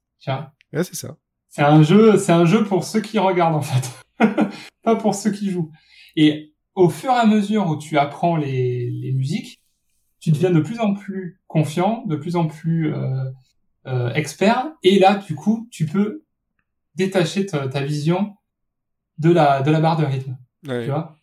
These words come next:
Speaker 1: Comme tous les jeux de rythme, en fait. Les jeux
Speaker 2: Oui,
Speaker 1: de
Speaker 2: c'est ça.
Speaker 1: rythme, euh, quand tu passes en master,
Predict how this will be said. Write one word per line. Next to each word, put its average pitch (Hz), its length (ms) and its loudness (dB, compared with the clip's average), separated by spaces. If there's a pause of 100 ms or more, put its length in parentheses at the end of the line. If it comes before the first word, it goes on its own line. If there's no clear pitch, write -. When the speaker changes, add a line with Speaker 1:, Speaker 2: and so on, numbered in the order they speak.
(140)
Speaker 1:
Comme 175 220 0
tous 180 160 -4
les 165 100 4
jeux 156 120 2
de 147 80 -2
rythme, 151 240 -2
en 127 80 -4
fait. - 340 -16
Les 139 120 -8
jeux 135 80 -2
Speaker 2:
Oui, 135 40 -4
Speaker 1:
de 131 60 -6
Speaker 2:
c'est 165 120 -2
ça. 151 80 0
Speaker 1:
rythme, 135 180 -4 (340)
euh, 127 440 -2
quand 135 160 -6
tu - 160 -12
passes 131 240 -6
en 123 80 -2
master, 185 560 -2